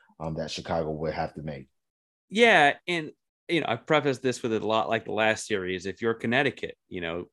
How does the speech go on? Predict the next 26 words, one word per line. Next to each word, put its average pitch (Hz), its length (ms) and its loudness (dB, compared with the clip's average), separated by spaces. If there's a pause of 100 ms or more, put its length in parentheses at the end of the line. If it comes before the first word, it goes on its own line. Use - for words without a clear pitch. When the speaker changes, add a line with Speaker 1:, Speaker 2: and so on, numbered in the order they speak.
(120)
Speaker 2:
you 95 180 -10
shot 113 400 -2
the 120 60 -4
ball 104 680 2 (920)
poorly, 131 640 2 (160)
certainly 139 500 -2
not 120 160 4
as 113 80 -2
well 117 120 2
as 107 100 -4
you 107 60 -10
do. 113 260 2
I 110 40 2
know 113 120 0
they're 107 80 0
not, 101 220 -2 (120)
uh, 90 100 -8 (120)
you 104 120 -4
have 98 100 -4
mentioned 98 320 -6
a, - 140 -10
a 95 40 -8
tremendous 98 460 -6
shooting 101 340 -4
team, 95 400 -8
but 95 160 -2